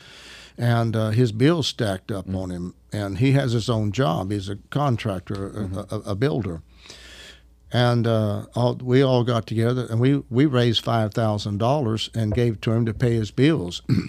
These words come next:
Speaker 1: So that's called Bayros.
Speaker 2: Mm.
Speaker 1: Bayros is an overload.
Speaker 2: Okay.
Speaker 1: This man now is in an overload. He
Speaker 2: Mm-hmm.
Speaker 1: can't do it. <clears throat> He's in the hospital. He can't make money. And the bills keep coming in. <clears throat>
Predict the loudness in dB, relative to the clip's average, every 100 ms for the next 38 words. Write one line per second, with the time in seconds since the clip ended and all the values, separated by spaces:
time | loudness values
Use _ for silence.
0 | -8 -20 -20 -4 -2 2 2 0 2 2
1 | 4 0 -4 0 4 4 2 -2 -6 -10
2 | -8 -4 -2 0 0 0 0 0 0 2
3 | 2 2 2 0 -2 -8 -14 -20 -20 -12
4 | -4 2 2 4 2 2 2 2 2 2
5 | 0 0 0 2 2 4 2 2 0 -2
6 | -6 -10 -2 -2 2 0 0 0 0 0
7 | -2 -4 -4 -2 -2 -2 0 0 0 -2
8 | -4 -2 -4 0 0 0 -2 -2 -2 -2
9 | 0 -2 -4 -10 -20 -20 -20 -20 -6 0
10 | 2 4 6 4 4 0 2 -2 0 2
11 | 4 4 0 -2 -2 -2